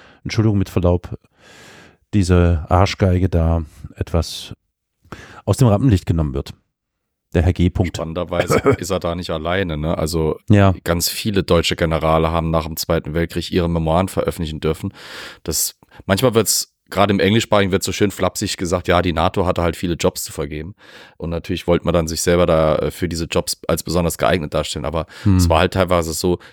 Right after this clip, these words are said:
Speaker 2: nicht nur auf Raketentechniker ist, ist ein ganz gewaltiger Wissensjagd getrieben worden, sondern halt auch auf die Mi-, die deutsche Militärtheoretiker.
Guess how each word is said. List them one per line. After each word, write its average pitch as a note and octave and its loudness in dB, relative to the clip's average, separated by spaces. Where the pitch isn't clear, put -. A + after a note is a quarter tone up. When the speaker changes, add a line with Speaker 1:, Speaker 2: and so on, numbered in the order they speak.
Speaker 2:
nicht G2 -2
nur G#2 4
auf E2+ 0
Raketentechniker F2+ -2
ist, - -4
ist E2 -10
ein D#2+ -10
ganz E2+ -4
gewaltiger E2 0
Wissensjagd F2 0
getrieben E2 -4
worden, E2+ -2
sondern E2+ -2
halt F2+ -2
auch E2+ 0
auf F#2 -14
die - -8
Mi-, F2+ -2
die - -14
deutsche F#2 0
Militärtheoretiker. D#2+ -4